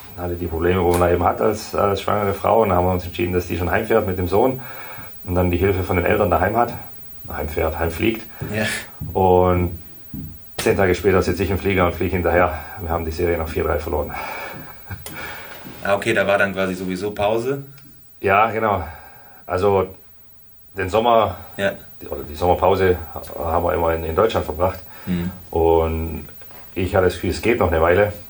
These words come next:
Speaker 1: Und je länger das geht, desto schwieriger wird's eben mit dem Fliegen. Und
Speaker 2: Ja, okay.
Speaker 1: was
Speaker 2: Deswegen
Speaker 1: wir
Speaker 2: die Frau schon mal vorgeschickt.
Speaker 1: Genau, die schon mal vorgeschickt. Aber ja, jetzt im Nachhinein hätten wir das gewusst, dann hätten wir uns das gespart, dass sie alleine fliegen muss. Aber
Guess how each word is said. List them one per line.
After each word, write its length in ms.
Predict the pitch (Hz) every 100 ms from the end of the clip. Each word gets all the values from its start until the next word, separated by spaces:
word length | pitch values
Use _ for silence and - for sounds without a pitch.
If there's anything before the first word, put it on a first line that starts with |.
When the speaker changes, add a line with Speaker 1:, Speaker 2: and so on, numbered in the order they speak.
| -
Speaker 1:
Und 140 | 85
je 80 | 82
länger 200 | 87 90
das 140 | 85 -
geht, 200 | 95 92
desto 340 | 87 87 82
schwieriger 360 | 73 92 90 85
wird's 160 | 98 107
eben 180 | 98
mit 120 | 90 85
dem 140 | 82
Fliegen. 380 | 76 104 110 101
Und 280 | 85 82 82
Speaker 2:
Ja, 120 | 92 -
okay. 200 | - 92 - - - - - - - - -
Speaker 1:
was 140 | 85
Speaker 2:
Deswegen 300 | 95 90 90
Speaker 1:
wir 80 | 90
Speaker 2:
die 20 |
Frau 220 | 82 82 85
schon 100 | 90
mal 80 | 85
vorgeschickt. 400 | 85 82 - 82
Speaker 1:
Genau, 240 | 82 90
die 100 | 90
schon 100 | 87
mal 60 | 87
vorgeschickt. 460 | 95 95 - 110 - - - -
Aber 300 | 82 82 80 76 76 -
ja, 200 | 82 80 - -
jetzt 160 | - -
im 60 | 82
Nachhinein 540 | 85 92 92 92 85 -
hätten 160 | - -
wir 60 | 85
das 200 | 90 -
gewusst, 280 | 107 117
dann 80 | 95
hätten 140 | 90 87
wir 60 |
uns 140 | 87 -
das 300 | 92 - -
gespart, 340 | - 92 98
dass 100 | 101
sie 80 | -
alleine 240 | 95 101 -
fliegen 240 | 110 107
muss. 180 | 117 - - - - - - - - -
Aber 580 | 82 80 80 80 78